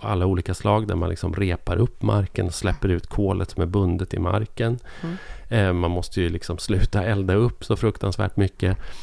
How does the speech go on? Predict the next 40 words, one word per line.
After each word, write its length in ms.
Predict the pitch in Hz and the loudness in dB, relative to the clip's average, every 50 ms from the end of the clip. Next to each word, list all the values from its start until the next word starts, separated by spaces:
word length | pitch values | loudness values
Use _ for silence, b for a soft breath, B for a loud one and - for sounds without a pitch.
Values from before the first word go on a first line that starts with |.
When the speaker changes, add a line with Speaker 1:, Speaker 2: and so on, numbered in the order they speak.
| B B B B B B B | B B B B B B B
Speaker 1:
Eh, 240 | B 135 110 98 92 | B 4 6 6 6
man 160 | 90 90 92 | 6 4 4
måste 280 | 92 95 92 87 - 104 | 4 4 4 2 2 2
börja 220 | 92 98 92 87 | 4 4 4 6
med 160 | 80 82 78 - | 4 2 0 0
plockhuggning 800 | - 101 - - - - - 110 123 123 117 117 110 107 98 | 0 0 0 -2 -2 2 4 4 4 4 4 4 4 4 4
eller 140 | 87 80 82 | 4 2 0
blädning 800 | 85 90 92 98 92 90 87 87 90 85 101 101 110 123 123 117 | 0 0 2 4 4 4 4 2 2 4 6 6 6 6 4 2
som 180 | - - 107 107 | 0 0 0 0
det 80 | 107 | 2
heter 500 | 98 104 104 101 - - 107 113 113 - 101 | 2 2 0 0 0 0 0 0 0 0 -2
istället 400 | 98 - - 98 90 90 90 - | -4 -2 -2 -2 0 -2 -2 -2
för 100 | - 104 | 0 0
de 120 | 101 90 | 2 2
här 80 | 92 87 | 2 0
trakthyggesbruken 1080 | - - 101 95 - - 98 95 90 87 - - 104 104 104 - - 113 113 113 117 107 | 0 0 -2 -4 -2 -2 -2 0 0 -2 0 2 2 2 2 2 0 0 0 0 -2 -2
för 100 | - - | -2 -2
att 100 | 90 - | -2 0
det 140 | - 98 95 | -2 -4 -2
är 40 | 92 | -2
mycket 240 | 90 87 - - - | -2 -4 -4 -4 -2
bättre. 480 | 95 98 98 - - - 117 110 110 - B B B B B B B B B B | -2 -2 -2 -2 -4 -2 -2 -2 -2 -2 B B B B B B B B B B
Eh, 460 | B 110 101 95 92 95 90 90 87 95 - - - - - | B 6 6 8 8 8 6 4 4 0 -2 -8 -14 -6 2
och 180 | - 123 110 - | 4 4 4 6
sen 220 | - 107 95 90 | 6 6 6 4
så 140 | - - 95 | 4 4 4
måste 320 | 95 95 85 - - 98 | 4 4 2 2 0 0
man 160 | 92 90 87 | 2 4 4
ju 80 | 87 85 | 2 2
då 260 | 82 87 85 73 - - - - - | 4 2 2 2 0 -4 -8 -10 -2
använda 840 | - 123 107 95 85 82 82 80 104 127 143 151 147 143 131 135 123 | 2 4 4 4 4 2 2 4 6 6 6 6 6 4 4 2 2
det 200 | 104 95 87 85 | 4 4 2 2
trä 500 | - - - 95 85 85 90 87 90 - - | 0 0 -2 0 0 0 0 -2 -4 -6 -8
man 260 | - 117 104 101 87 | -6 0 2 2 2
plockar 340 | - - 82 - - 92 87 87 | 2 2 0 0 0 0 2 2
ut 300 | 82 87 87 - - - | 2 0 -2 -4 -4 -2
på 200 | - 98 90 87 | 0 2 2 2
ett 140 | 82 - | 0 0
mycket 320 | - 95 82 - - - 87 | 0 -2 -2 -2 -4 -4 -2
mer 360 | 87 85 82 78 78 80 | 0 0 0 0 0 -2